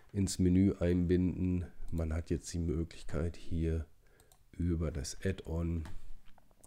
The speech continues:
zu sagen, Show in Sidebar, und dann wird es automatisch nach dem Neustart in der Sidebar angezeigt und, äh, man kann es verwenden.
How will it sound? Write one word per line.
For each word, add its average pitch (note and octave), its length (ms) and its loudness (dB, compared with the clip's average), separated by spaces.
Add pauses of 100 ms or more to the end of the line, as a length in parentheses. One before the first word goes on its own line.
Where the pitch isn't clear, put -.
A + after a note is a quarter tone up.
(160)
zu F2+ 100 -4
sagen, D2+ 380 -2
Show F2 300 2
in C#2+ 100 0
Sidebar, F2+ 720 4 (440)
und F2+ 240 0
dann D#2+ 280 2 (420)
wird D#2+ 200 2
es - 220 0
automatisch E2+ 680 4
nach D#2+ 140 4
dem D#2 160 0
Neustart D2 560 -2
in D#2 100 -2
der C#2 120 -2
Sidebar D#2 480 -4
angezeigt D#2+ 760 -4
und, D2 360 -8
äh, C#2+ 280 -6 (220)
man D#2 160 -6
kann D#2 160 -4
es - 140 -8
verwenden. C#2+ 520 -6